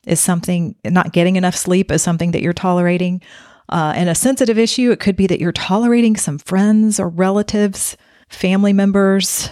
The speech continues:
could be a partner or a spouse. Uh, it could be children that aren't helping around the house. It could be someone who's overly critical and just complains a lot and gossips. Those are just a few ideas to get you started. Um, on my own list,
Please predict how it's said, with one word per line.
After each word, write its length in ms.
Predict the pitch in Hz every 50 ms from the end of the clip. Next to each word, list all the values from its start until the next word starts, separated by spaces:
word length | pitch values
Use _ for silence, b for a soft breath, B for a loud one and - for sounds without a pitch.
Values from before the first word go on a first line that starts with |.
| - _ -
could 160 | - 202 175
be 100 | 185 175
a 40 | 165
partner 480 | - - 185 185 - - 190 190 185
or 140 | - - 151
a 40 | 156
spouse. 760 | - - - 190 180 175 175 175 180 175 - - - - - B B B B B B B B B
Uh, 300 | 165 156 151 143 - 151
it 80 | - -
could 140 | - 180 175
be 80 | 170
children 640 | - - - 190 208 226 220 220 220 220 226 226 214 B B B B B
that 140 | B - -
aren't 220 | - 170 180 -
helping 280 | 160 208 208 - 220 202
around 280 | 202 202 196 202 202 202
the 40 |
house. 480 | 185 170 196 196 196 196 196 185 - - -
It 140 | - 160 -
could 120 | - 185
be 120 | 170 180 175
someone 360 | - - 196 196 196 190 185
who's 360 | 185 147 190 185 170 160 - -
overly 340 | - 185 175 190 190 185 175
critical 560 | 175 - - 190 185 185 - - 196 185 180
and 80 | 170 160
just 160 | 170 165 -
complains 500 | - 156 139 - - 165 165 170 170 -
a 40 | 170
lot 200 | 165 165 165 -
and 100 | - 156
gossips. 520 | - 147 156 156 - - 151 - - - - B B B B
Those 200 | - 277 285 269
are 80 | 277 254
just 220 | 226 240 226 -
a 80 | 226 208
few 220 | - 226 214 196
ideas 380 | 180 175 175 170 170 170 165 160
to 80 | 185
get 160 | 175 180 - -
you 120 | 170 156
started. 460 | 156 - - 160 - 50 - - - B B B B B B B B B
Um, 340 | B - 190 185 180 170 - -
on 180 | - 208 214 214
my 200 | 208 208 202 -
own 280 | - 247 330 415 392 262
list, 640 | - - - - 202 214 - - - - - -